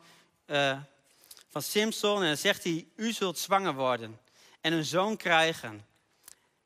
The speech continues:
Zijn haar mag nooit door een scheermes worden aangeraakt, want hij zal al vanaf de moederschoot als Nazareër aan God gewijd zijn.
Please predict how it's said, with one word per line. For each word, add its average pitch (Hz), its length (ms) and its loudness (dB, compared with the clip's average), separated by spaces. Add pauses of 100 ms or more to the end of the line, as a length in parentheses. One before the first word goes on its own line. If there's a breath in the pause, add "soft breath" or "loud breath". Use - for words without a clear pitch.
(120)
Zijn 170 260 2
haar 196 380 4
mag 202 200 2
nooit 220 360 0
door 233 140 0
een 214 80 0
scheermes 247 540 -2
worden 180 280 0
aangeraakt, 143 880 -2 (300 soft breath)
want - 140 -8
hij 180 240 4
zal 220 220 2
al 196 140 4
vanaf 185 340 0
de 156 100 -4
moederschoot 214 720 -2
als 165 140 0
Nazareër 185 760 2 (280 loud breath)
aan 165 120 0
God 247 220 -2
gewijd 131 440 0
zijn. 113 420 -10